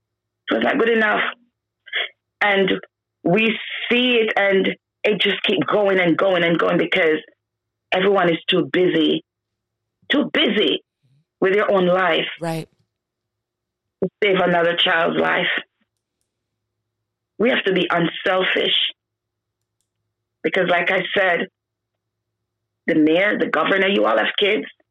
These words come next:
Speaker 1: president, the commissioner, you all know yourself, you all have kids. It can happen to your child.
Speaker 2: At any time.
Speaker 1: Doesn't matter what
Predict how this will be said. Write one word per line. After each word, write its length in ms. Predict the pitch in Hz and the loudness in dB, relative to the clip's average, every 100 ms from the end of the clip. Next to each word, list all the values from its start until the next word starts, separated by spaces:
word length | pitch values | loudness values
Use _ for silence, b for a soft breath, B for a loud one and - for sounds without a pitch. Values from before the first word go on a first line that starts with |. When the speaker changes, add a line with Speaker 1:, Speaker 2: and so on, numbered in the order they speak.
| _ _ _ _ _ _ - | _ _ _ _ _ _ -6
Speaker 1:
president, 640 | 170 180 180 185 208 285 - _ _ _ _ _ _ _ _ _ _ _ _ _ _ _ _ - | -2 0 0 0 0 -2 -6 _ _ _ _ _ _ _ _ _ _ _ _ _ _ _ _ -8
the 80 | |
commissioner, 680 | - 185 185 - 214 214 240 - _ _ _ _ _ _ _ _ _ _ _ _ _ - | -2 0 2 2 2 0 -2 -6 _ _ _ _ _ _ _ _ _ _ _ _ _ -4
you 140 | 233 269 | 0 0
all 140 | 254 | 2
know 100 | 226 | 2
yourself, 400 | 202 190 208 196 | 0 0 -2 -2
you 140 | 226 269 | 0 0
all 100 | 269 | 0
have 140 | 254 - | -2 -2
kids. 320 | 269 269 - - _ _ _ _ _ _ _ _ _ _ _ _ - | 0 0 -2 -8 _ _ _ _ _ _ _ _ _ _ _ _ -8
It 80 | - | -2
can 160 | 240 | 0
happen 320 | 233 233 233 220 | 0 0 0 0
to 120 | 220 | 2
your 340 | 196 240 285 | 2 2 0
child. 420 | - 175 123 - - - - _ - - | 0 0 0 -2 -4 -10 -18 _ -20 -20
Speaker 2:
At 80 | - | -14
any 220 | 139 139 | -12 -10
time. 160 | 139 143 | -10 -4
Speaker 1:
Doesn't 220 | 302 370 | -2 0
matter 260 | 269 277 254 - _ _ _ _ - | 0 0 -2 -4 _ _ _ _ -4
what 260 | 240 240 | 0 0